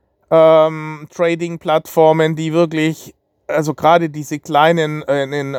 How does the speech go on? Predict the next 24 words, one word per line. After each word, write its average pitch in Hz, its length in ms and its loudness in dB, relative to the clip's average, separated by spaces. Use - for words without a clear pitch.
Neuseeland 151 720 0
und 139 160 -6
so 151 100 -6
weiter 143 360 2
oder 131 380 2
auf 127 400 -2
Zypern, 180 640 0
äh, 147 520 2
die 156 180 -10
da, 160 440 2
äh, 151 280 -6
gelistet 156 580 -6
sind, 156 400 -4
da, 143 180 0
auf 147 140 0
die 175 140 -2
sollte 143 320 2
man 123 180 0
sich 123 160 -8
nicht 135 200 -10
reinlassen, 117 400 2
die 131 100 -8
ganz 127 320 2
kleinen. 107 580 -2